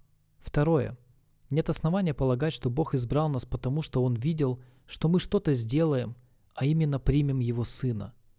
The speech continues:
Мы избраны не потому, что совершаем это святое дело принятия,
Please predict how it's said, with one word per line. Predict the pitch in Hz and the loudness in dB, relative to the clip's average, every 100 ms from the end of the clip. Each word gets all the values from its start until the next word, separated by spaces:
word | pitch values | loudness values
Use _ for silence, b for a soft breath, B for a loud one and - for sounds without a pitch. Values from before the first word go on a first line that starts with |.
| _ _ _ _ - | _ _ _ _ -4
Мы | 131 156 | 0 2
избраны | 180 170 165 151 143 | 2 2 2 2 2
не | 135 | 2
потому, | 147 151 170 | 0 2 0
что | 196 - | 0 -4
совершаем | - 127 120 - 151 139 | -4 -2 -2 0 0 0
это | 127 | -4
святое | 123 - - 156 143 | -6 -6 -2 2 2
дело | 123 135 131 | 2 0 0
принятия, | - 131 139 131 - 104 | -2 0 0 -2 -4 -8